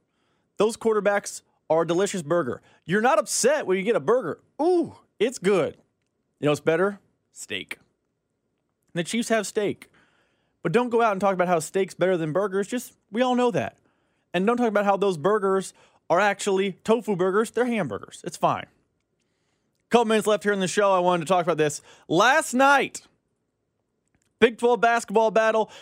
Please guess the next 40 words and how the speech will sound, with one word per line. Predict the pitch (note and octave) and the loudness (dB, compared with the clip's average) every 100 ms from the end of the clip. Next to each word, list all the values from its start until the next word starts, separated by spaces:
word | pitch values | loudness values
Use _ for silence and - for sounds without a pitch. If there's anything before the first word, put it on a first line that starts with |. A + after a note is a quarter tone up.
| _ - | _ -4
Texas, | B3 C#4 - F3+ - - _ - | 0 0 -2 -4 -4 -12 _ -4
number | A3 G#3+ | -2 0
five | - A#3+ C4 A#3+ | 4 4 4 0
team | C4 | 0
in | C4 | 0
the | B3 | 2
country, | B3 B3+ B3+ A3 | 2 0 2 2
had | F#3 | 2
a | |
chance | E3+ A#3 B3 A#3+ | 0 -2 -2 -2
to | |
go | G3+ | 0
out | A3+ A#3 A#3 | 2 2 2
there | B3 | 2
and | A3 F3+ - - - | 2 -2 -10 -20 -2
basically | C#3+ C#4+ - F#3 | 2 2 0 -2
stamp | - - G#3+ C#4 G3+ | -2 0 2 2 2
itself | F3 G3 F3+ F3 | 0 2 2 2
as | |
the | D#3 | 0
Big | E3+ G3+ F#3 | 2 2 2
twelve | F#3 - | 0 0
champ. | - A3 E3+ | 0 2 2
They | F3+ | 2
had | E3+ | 2
gone | F#3+ | 2
on | F#3+ | 2
the | F3+ | 2
road | G3 G3 | 2 0
and | D#3 | 0
beaten | G3 E3+ | -2 0
Kansas, | F#3 G#3 E3+ E3 - - _ | 0 0 0 -2 -4 -18 _
coming | G#3+ G#3 | -2 2
off | G3+ F#3+ | 2 2
a | F#3 | 0
win | F3+ G3+ | 0 -2
against | F#3 F#3 - | 0 -2 -2
K-State | G#3 F#3+ - G3+ | -2 -2 -2 0
last | E3 F3+ F3 | 2 2 0
Saturday. | G#3+ G#3 F#3+ F3+ | 2 2 2 0